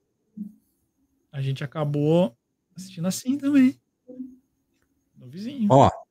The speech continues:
Speaker 2: só vamos explicar pro pessoal que chegou depois, que tá na dúvida aí, por que que eles colocaram esse título na live, por que essa capa. É o seguinte: na internet, nas redes sociais, tem uma coisa que chama-se hype, que é a divulgação extrema de um assunto.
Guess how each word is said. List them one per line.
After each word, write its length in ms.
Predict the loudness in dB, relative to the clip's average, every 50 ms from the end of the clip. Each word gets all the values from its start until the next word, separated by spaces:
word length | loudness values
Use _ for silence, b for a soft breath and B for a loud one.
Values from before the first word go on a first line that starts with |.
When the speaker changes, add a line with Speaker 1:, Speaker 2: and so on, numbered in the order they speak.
| _ _ -12
Speaker 2:
só 220 | -6 0 0 2
vamos 240 | 4 6 4 4 4
explicar 340 | 4 2 2 2 2 0 0
pro 120 | 0 -2
pessoal 380 | -2 -2 0 2 2 2 2 2
que 60 | 0
chegou 280 | 0 0 2 2 2 2
depois, 800 | 2 2 2 2 2 4 4 4 2 2 -2 -6 -8 -10 -12 _ _ -10
que 100 | -10 -6
tá 160 | -2 0 0
na 160 | 2 2 0
dúvida 440 | 0 2 2 2 2 2 2 0 0
aí, 120 | 0 0 -2
por 160 | -2 -4 -4
que 160 | -4 -4 -4
que 80 | -4 -4
eles 180 | -4 -4 -2
colocaram 460 | -2 0 0 0 0 0 -2 0 0
esse 220 | 0 -2 -2 -4 -6
título 420 | -2 0 0 0 2 2 0 2
na 160 | 2 2 2
live, 540 | 2 0 0 0 0 0 0 0 0 -2 -4
por 160 | -6 -8 -8
que 80 | -6 -4
essa 240 | -2 -2 -2 -4 -6
capa. 500 | -6 -6 -2 -2 -2 0 0 -2 -4 -4 B B B B B B B
É 80 | B 0
o 40 | 0
seguinte: 440 | 2 2 2 4 4 4 4 4 6
na 180 | 6 6 6
internet, 680 | 6 4 4 4 4 6 6 6 6 4 4 2 2 2
nas 180 | 4 4 4
redes 260 | 6 6 4 4 4 2
sociais, 580 | 0 0 2 4 4 4 4 4 2 0 -6 B B B B B B B
tem 120 | B 2 4
uma 160 | 4 4 2
coisa 380 | 2 4 4 6 6 4 2 0
que 120 | -2 -2
chama-se 360 | 0 0 2 2 2 4 4
hype, 600 | 4 6 6 4 4 2 0 _ -10 -20 -20 -20 _ _ _ _ _ _ _
que 120 | -2 0
é 200 | 0 2 0 0
a 80 | 0 0
divulgação 580 | 0 0 0 0 0 0 0 0 0 2 2
extrema 460 | 2 0 0 -2 0 2 2 2 2
de 100 | 2 2
um 80 | 2 2
assunto. 480 | 2 0 0 2 2 2 2 2 -2